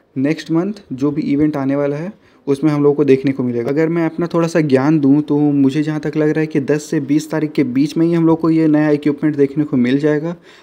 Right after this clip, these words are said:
अगर ये मिल जाता है रॉयल चैंपियन को भाई, वो ज़्यादा और ज़्यादा ओपी हो जाएगी यार। क्या गज़ब का इक्विपमेंट है,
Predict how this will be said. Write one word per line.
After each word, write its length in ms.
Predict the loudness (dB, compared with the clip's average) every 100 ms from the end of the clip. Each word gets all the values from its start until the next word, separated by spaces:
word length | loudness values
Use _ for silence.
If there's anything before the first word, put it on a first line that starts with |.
| _
अगर 220 | -4 -2 0
ये 120 | 0
मिल 220 | 2 2
जाता 220 | 0 -2
है 80 | -2
रॉयल 200 | 0 -2
चैंपियन 320 | -2 -2 -2
को 140 | -2 -4
भाई, 220 | -4 -2
वो 180 | 2 2
ज़्यादा 380 | 2 -4 0 0
और 280 | 0 -2
ज़्यादा 280 | -2 -2 0
ओपी 280 | 0 2 4
हो 140 | 4
जाएगी 320 | 4 -2 -2 -4
यार। 180 | -4 -6
क्या 160 | -10 -8
गज़ब 320 | -4 -2 -2
का 120 | -2 -2
इक्विपमेंट 480 | -2 -6 -4 -4
है, 100 | -6